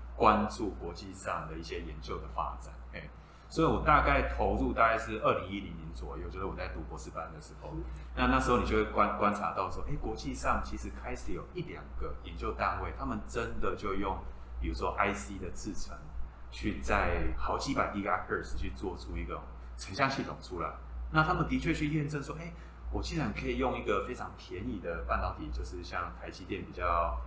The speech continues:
Speaker 1: 比如说点二五micron 的一些比较便宜的制程，它竟然可以做一个，比如说六百七十gigahertz 的电路出来。
Speaker 2: 哦。
Speaker 1: 它真的还能拍照，真的能成像。哎，那这时候呢，你如果，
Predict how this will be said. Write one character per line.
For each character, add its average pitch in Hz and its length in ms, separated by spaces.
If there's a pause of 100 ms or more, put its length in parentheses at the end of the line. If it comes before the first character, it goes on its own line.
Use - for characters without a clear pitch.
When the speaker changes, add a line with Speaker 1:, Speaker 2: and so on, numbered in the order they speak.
(140)
Speaker 1:
比 - 80
如 92 60
说 98 80
点 95 260
二 123 80
五 90 160
micron 104 460
的 87 40
一 90 60
些 95 160
比 92 160
较 - 340
便 104 240
宜 147 120
的 87 120
制 107 240
程， - 220 (480)
它 170 80
竟 160 160
然 104 160
可 117 80
以 107 120
做 110 260
一 101 80
个， 90 100
比 107 60
如 - 60
说 98 160
六 135 160
百 - 200
七 - 280
十 90 200 (200)
gigahertz 139 640
的 - 120
电 87 180
路 85 80
出 - 200
来。 - 60
Speaker 2:
哦。 139 360 (180)
Speaker 1:
它 170 80
真 175 220
的 143 160
还 123 120
能 123 140
拍 147 240
照， 139 360
真 117 80
的 104 80
能 - 180
成 - 220
像。 - 240 (380)
哎， 82 180 (420)
那 180 120
这 180 140
时 156 100
候 156 140
呢， 123 220
你 101 100
如 113 160
果， 107 340